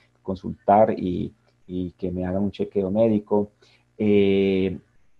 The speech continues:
y algo importante también es, eh, conocer los síntomas de la insuficiencia cardíaca. La insuficiencia cardíaca, como les explicaba, hay que estar pendiente de si se hinchan los pies, si se hincha el abdomen, si se distiende el abdomen, si se ahoga cuando camina, si se ahoga cuando se acuesta,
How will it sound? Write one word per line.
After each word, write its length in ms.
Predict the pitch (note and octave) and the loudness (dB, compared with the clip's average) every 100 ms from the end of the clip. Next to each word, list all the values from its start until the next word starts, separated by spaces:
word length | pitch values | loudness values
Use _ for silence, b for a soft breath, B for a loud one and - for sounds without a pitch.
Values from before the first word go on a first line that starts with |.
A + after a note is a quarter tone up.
| _ | _
y 460 | - D3+ D#3+ - A2 | 0 0 0 -4 -2
algo 200 | A2 A#2 | 2 2
importante 600 | C3 A#2+ A2+ A#2 A2+ A#2 | 0 -2 -2 -2 -2 -2
también 420 | A2+ A#2 A2+ A2+ | -4 -2 0 0
es, 280 | A2+ A#2 - _ _ _ | 0 -2 -4 _ _ _
eh, 680 | - A2 G#2+ G2 F#2+ F#2 F#2+ - _ _ _ _ _ _ - | -4 2 2 2 0 -2 -6 -10 _ _ _ _ _ _ -8
conocer 380 | A2 A2 G#2+ | -2 -2 -2
los 140 | A#2 A#2 | -4 -4
síntomas 320 | B2 A#2+ B2 | -6 -4 -2
de 20 | |
la 60 | A2+ | -2
insuficiencia 340 | G#2+ F#2+ G#2+ | -4 -8 -6
cardíaca. 480 | G#2+ F#2+ F2+ F#2 - | -6 -6 -4 -6 -8
La 60 | G2 | -12
insuficiencia 280 | F#2+ G2+ G#2+ | -10 -8 -6
cardíaca, 380 | G2+ G2 G2+ G#2+ | -6 -6 -8 -8
como 140 | G#2+ | -6
les 100 | F#2+ | -10
explicaba, 600 | - F#2 G#2+ A2 B2+ A#2+ _ _ _ | -10 -8 0 2 2 -2 _ _ _
hay 160 | - F#2+ | -14 -8
que 100 | A2 | -8
estar 220 | G#2+ G#2 | -6 -4
pendiente 480 | G#2+ G#2 A#2 A2 A2 | -2 -2 0 -2 -4
de 60 | |
si 120 | G#2 G2+ | -4 -8
se 140 | F#2 | -8
hinchan 260 | F#2+ F#2 G#2 | -10 -8 -10
los 160 | F#2 | -10
pies, 480 | _ A2 A2 G#2+ - _ _ _ _ | _ -2 0 -2 -8 _ _ _ _
si 100 | - | -16
se 120 | - | -10
hincha 360 | F#2 G2 F#2 G#2+ | -6 -6 -6 -4
el 80 | G2+ | -4
abdomen, 540 | F#2 F2 A2 G#2+ G#2 | -4 2 2 4 -2
si 80 | - | -6
se 100 | - | -10
distiende 360 | F2+ - G2 G2+ | -10 -8 -6 -4
el 40 | |
abdomen, 560 | F#2 F#2 G#2+ G#2 G#2 F#2+ | -4 -2 0 0 -2 -4
si 140 | - | -10
se 140 | F#2+ F#2+ | -8 -4
ahoga 320 | F#2 G2 G#2 | 0 0 0
cuando 260 | G2+ F#2+ F#2 | -4 -8 -8
camina, 460 | F2 G2+ G#2+ G#2+ | -6 -2 0 -2
si 100 | G#2 | -4
se 80 | F#2+ | -8
ahoga 200 | - G2+ | -6 -4
cuando 200 | G#2 G2 | -4 -6
se 100 | - | -8
acuesta, 640 | - - G#2 G#2 - G#2 | -10 -2 -2 0 -4 -4